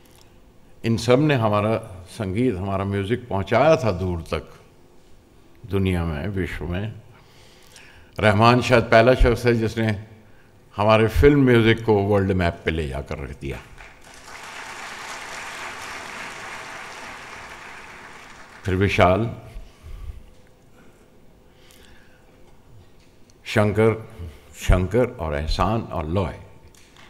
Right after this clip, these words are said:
ये एक music के तीन कमाल के चेहरे हैं। शांतनु, जो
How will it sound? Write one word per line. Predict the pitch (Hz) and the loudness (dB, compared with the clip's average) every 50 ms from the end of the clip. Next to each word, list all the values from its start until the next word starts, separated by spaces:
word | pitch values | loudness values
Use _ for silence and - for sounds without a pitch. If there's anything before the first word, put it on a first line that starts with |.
| _ - | _ -2
ये | - 113 107 80 92 - - - - - - - - - - - | 0 0 0 0 -2 -6 -10 -16 -20 -20 -20 -20 -20 -14 2 6
एक | 120 131 139 135 127 | 8 8 8 8 6
music | 117 110 110 117 107 110 110 - - | 2 2 4 4 2 2 -2 -2 2
के | - 127 123 127 - | 4 4 4 4 2
तीन | 123 123 127 123 123 120 | 2 2 2 2 0 -2
कमाल | 113 - 110 110 123 127 117 95 | 0 2 2 4 4 4 2 0
के | 92 | -4
चेहरे | 95 - - 98 82 80 90 | -6 -4 -2 0 0 0 0
हैं। | 87 87 90 - - - - - - - - _ - - - - _ _ - - - - - - - - - - - - - - - - - - - - - - - _ - - - - - - - - - - - - - - - - - - - - - - _ _ _ - - - - _ _ _ - _ - - - _ _ _ - - - - _ _ _ _ _ _ - _ _ _ | -2 -4 -6 -10 -18 -20 -20 -20 -20 -20 -20 _ -20 -20 -20 -20 _ _ -20 -20 -20 -20 -20 -20 -20 -20 -20 -20 -20 -20 -20 -20 -20 -20 -20 -20 -20 -20 -20 -20 -20 _ -20 -20 -20 -20 -20 -20 -20 -20 -20 -20 -20 -20 -20 -20 -20 -20 -20 -20 -20 -20 -20 -20 _ _ _ -20 -20 -20 -20 _ _ _ -20 _ -20 -20 -20 _ _ _ -20 -20 -20 -20 _ _ _ _ _ _ -20 _ _ _
शांतनु, | - - 113 120 127 127 120 135 156 156 160 151 131 117 | 4 6 8 8 8 6 4 2 0 2 2 0 0 -2
जो | 101 92 101 101 98 95 90 101 | -4 -4 -6 -6 -6 -6 -8 -12